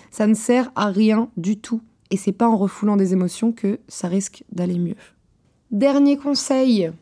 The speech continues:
pour la confiance en soi. We don't give a fuck about what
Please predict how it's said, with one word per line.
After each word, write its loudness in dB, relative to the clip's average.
pour -4
la 0
confiance -2
en 0
soi. -2
We 2
don't 2
give 2
a 2
fuck -4
about -2
what -4